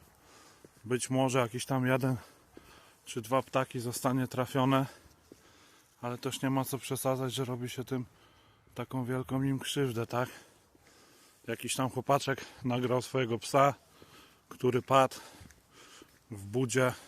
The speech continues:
No, moim zdaniem ten piesek był trochę zapasiony, więc może i dlatego mu nie wytrzymało serce, także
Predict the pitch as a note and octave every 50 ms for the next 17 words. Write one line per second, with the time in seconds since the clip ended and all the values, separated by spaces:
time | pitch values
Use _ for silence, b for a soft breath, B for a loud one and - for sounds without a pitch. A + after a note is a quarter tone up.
0 | B B B B B B B B B B B B B B B B B B _ B2
1 | A#2+ B2 B2 A#2+ B2+ C3 B2+ B2+ B2+ A#2+ A2 A#2 B2+ C3 C3 B2 A#2+ A2 B2+ A#2+
2 | - - - - - B2+ A2+ A#2 B2 A#2+ - - B2 A2+ A2+ B2+ A#2 B2 A#2+ -
3 | B2+ A#2 - C#3 C3+ C3+ B2+ B2+ C3+ C3+ - _ _ B B B B B B B
4 | B B B B B _ _ _ - - A2+ A2+ A#2 B2 A#2+ - - B2+ B2 B2
5 | A#2 C3 B2+ B2 A2 A#2+ A#2+ A2+ - C3 A#2+ B2+ C3 C3 B2+ C3 C3 A#2 A#2+ B2+
6 | - - - B2+ B2+ B2 B2+ B2 B2 - C#3+ C3+ C3 B2 - - A#2+ G#2+ A#2 A#2
7 | A2 G#2 A2+ C3